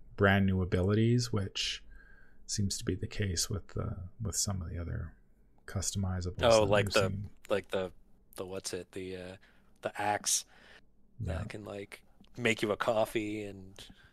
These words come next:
Speaker 2: you know, and do your homework and, you know,
Speaker 1: Yeah.
Speaker 2: mow the lawn. Yeah.
Speaker 1: Yeah. So I, I mean, I can see playing, playing these cards in, in decks and not,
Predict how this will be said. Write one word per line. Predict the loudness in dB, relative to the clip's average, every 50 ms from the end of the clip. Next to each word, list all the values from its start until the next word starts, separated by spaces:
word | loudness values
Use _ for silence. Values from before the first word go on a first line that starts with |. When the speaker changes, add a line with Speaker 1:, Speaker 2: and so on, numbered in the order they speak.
| _ -12
Speaker 2:
you | -10 -10
know, | -10 -10 -12 -14 -14 -14
and | -14 -16 -18 -18 -18 -20 -20 -20 -20 -20 -20 -20 -18 -6 -2
do | -2
your | 0 0 0 0
homework | -2 -2 -2 -4 -6 -8 -10 -10 -12 -14 -16
and, | -18 -18 -18 -20 -18 -18 -16 -14 -14 -14 -14 -16 -18 -16
you | -12 -8
know, | -6 -6 -4 -4
Speaker 1:
Yeah. | -2 2
Speaker 2:
mow | 2 2 2
the | 2
lawn. | 0 -2 -2 -2 -2 -2 -4 -6 -8 -10 -14 -20 _ -20 -20 -20 _ -20 -20 -20 -18 -12
Yeah. | -10 -8 -8 -6 -8 -8 -10 -8 -6
Speaker 1:
Yeah. | -6 -6 -6 -8 -8
So | -2 4 6 6
I, | 8 8 6 6 4 6 8
I | 10
mean, | 10 12 12 10
I | 10
can | 8 8 6 6
see | 8 8 10 10 10 10
playing, | 8 6 4 6 8 8 8 8 8 6 6 6 4 2 2 0 -2 -2 -4 -4 -8 -12 -12 -6
playing | 2 4 6 6 8 6 6
these | 6 4 2 2
cards | 2 2 4 6 6 6 4 4 2 0
in, | 0 2 2 2 2 2
in | 2 4 4 4
decks | 4 4 4 2 2 0 0 0
and | 0 2 2
not, | 2 0 0 0 -2 -4 -6 -8 -8